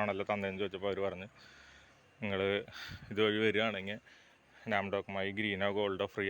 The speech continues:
ആയിട്ട് തരാമെന്ന്" പറഞ്ഞു. അങ്ങനെ ഫ്രീ ആയിട്ട് തന്നിട്ട് കാര്യമില്ലല്ലോ. നമ്മൾ ഒന്നര വർഷത്തോളം ഇത് വളർത്തിയിട്ട് പിന്നെ അവർ ചെറിയൊരു നാംഡോക്ക് മായിയുടെ തൈ വീണ്ടും വെറുതെ തന്നിട്ട്, ഏ, കാര്യമില്ല. ഉം, അങ്ങനെ ഈ ത-, ത-, ഇല മുറിയുന്ന ആളൊക്കെ, ആ, ഇല മുറിക്കുന്ന ആളൊക്കെ ഇവിടെ വന്ന്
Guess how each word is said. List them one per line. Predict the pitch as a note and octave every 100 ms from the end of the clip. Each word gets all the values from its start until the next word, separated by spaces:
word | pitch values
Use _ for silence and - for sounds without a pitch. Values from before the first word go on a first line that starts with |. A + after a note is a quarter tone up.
| F#2+
ആയിട്ട് | F#2 G2
തരാമെന്ന്" | G2+ F2+ F2+ F#2
പറഞ്ഞു. | E2+ E2 - F#2+
അങ്ങനെ | F#2 G2 G2+
ഫ്രീ | - A2
ആയിട്ട് | G#2+ G2 A2
തന്നിട്ട് | G#2 G2+ G#2
കാര്യമില്ലല്ലോ. | G2 F2 F2+ F2+ F#2
നമ്മൾ | F#2 F#2+ G2
ഒന്നര | G2 F#2+ G2+
വർഷത്തോളം | - G2+ G2 G2 - - - - _ G2+
ഇത് | G2+
വളർത്തിയിട്ട് | G#2 G#2 - G2 F#2+ G2+
പിന്നെ | G2+ G2+
അവർ | G2 F#2+
ചെറിയൊരു | G#2+ G2+ G#2 G#2 G#2
നാംഡോക്ക് | G2+ G2+ G2+
മായിയുടെ | G2+ G2 G2
തൈ | G#2 G2 G2+
വീണ്ടും | G2 G2 G2
വെറുതെ | G2+ G2 G2
തന്നിട്ട്, | G2 F#2+ - F#2 _ _ _ _ _ -
ഏ, | G2+ F#2
കാര്യമില്ല. | G2 F#2 E2+ D#2+ - - - - - _ _ _ _ _ -
ഉം, | F#2+ F2 F2 F#2
അങ്ങനെ | F2+ F#2 F#2 - -
ഈ | A#2 C3
ത-, | C3 A#2+
ത-, | A#2 A2+ A2+
ഇല | G#2+ A#2
മുറിയുന്ന | C3 B2 A#2+ B2 B2+
ആളൊക്കെ, | A2 A2+ - B2
ആ, | A#2
ഇല | G#2 A2+
മുറിക്കുന്ന | B2 A2+ A#2 B2
ആളൊക്കെ | A2+ G#2+ A#2
ഇവിടെ | A2
വന്ന് | A#2 A2